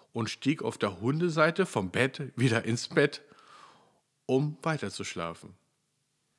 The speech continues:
Wow, also ich war damals sehr erstaunt, dass man dazu überhaupt bereit ist.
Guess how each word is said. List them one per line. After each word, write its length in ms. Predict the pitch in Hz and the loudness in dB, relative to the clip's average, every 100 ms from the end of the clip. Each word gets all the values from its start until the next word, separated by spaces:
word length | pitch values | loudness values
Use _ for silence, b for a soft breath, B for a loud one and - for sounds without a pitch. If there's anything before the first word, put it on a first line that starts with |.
| b b b b - | b b b b 0
Wow, 380 | 120 131 92 - _ _ _ _ _ - | 4 6 4 -8 _ _ _ _ _ -12
also 380 | 107 101 101 - _ _ _ _ _ _ _ _ - | -8 -6 -6 -10 _ _ _ _ _ _ _ _ -2
ich 280 | 127 117 117 | -2 0 2
war 180 | 123 | 4
damals 400 | 120 123 127 110 | 4 4 2 0
sehr 140 | 120 120 | 0 -2
erstaunt, 560 | 113 - 110 127 147 - - | -2 0 2 2 0 -8 -6
dass 280 | - 117 - | -2 0 0
man 340 | 110 107 101 - B B | 0 2 0 -6 B B
dazu 360 | - 107 113 131 | 0 0 0 -2
überhaupt 420 | 110 101 101 - | 0 -2 -4 -8
bereit 380 | 101 151 269 - | -4 -4 -4 -8
ist. 240 | - - | -14 -18